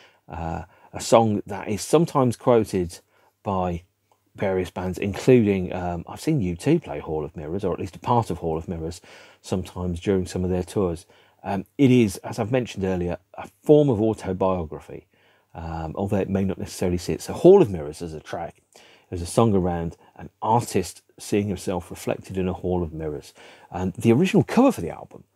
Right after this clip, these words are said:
was due to be Kraftwerk in their studio, surrounded by mirrors, uh, photographed,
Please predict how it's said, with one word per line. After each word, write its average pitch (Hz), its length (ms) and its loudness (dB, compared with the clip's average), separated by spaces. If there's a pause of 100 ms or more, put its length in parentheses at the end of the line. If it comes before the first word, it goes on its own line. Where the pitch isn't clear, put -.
(180)
was 101 140 -2
due 131 220 6
to - 120 -2
be 82 80 -8
Kraftwerk - 540 -4
in 139 140 0
their 120 100 2
studio, 73 500 -8
surrounded 113 540 2
by 73 180 -6
mirrors, 76 520 -10 (460)
uh, 82 260 -8
photographed, 107 720 0